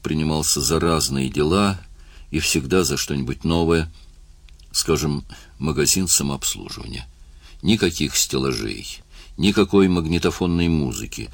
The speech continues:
просто аккуратные штабеля открытых ящиков,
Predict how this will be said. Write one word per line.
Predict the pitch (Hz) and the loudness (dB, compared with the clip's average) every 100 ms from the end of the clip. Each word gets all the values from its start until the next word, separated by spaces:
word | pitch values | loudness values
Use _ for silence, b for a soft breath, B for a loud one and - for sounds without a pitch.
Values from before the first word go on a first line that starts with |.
| B B | B B
просто | - 117 131 - 101 95 - | 0 4 4 4 4 2 0
аккуратные | 73 82 67 73 104 113 - 85 80 | -6 -6 -6 0 0 0 -2 -2 0
штабеля | - - 69 69 76 85 | -2 -4 -4 0 0 0
открытых | 69 - 80 80 - - | -2 -6 -4 -4 -4 -12
ящиков, | - 98 113 - 104 104 - | 0 2 4 2 0 -2 -2